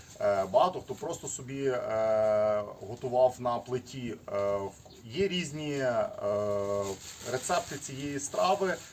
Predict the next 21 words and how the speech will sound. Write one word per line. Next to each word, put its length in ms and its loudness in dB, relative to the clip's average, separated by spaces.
Е, 260 2
ми 140 -2
готуємо 500 -4
її 300 -6
по-домашньому. 1160 0
Е, 100 0
друзі, 420 0
заряджайте 560 0
лайк 280 4
цьому 280 -6
відео, 400 2
підписуйтеся 760 2
на 80 -4
канал, 400 4
а 100 2
ми 140 6
погнали 500 2
готувати. 600 -2
Друзі, 300 12
готуємо 500 12
сьогодні 420 12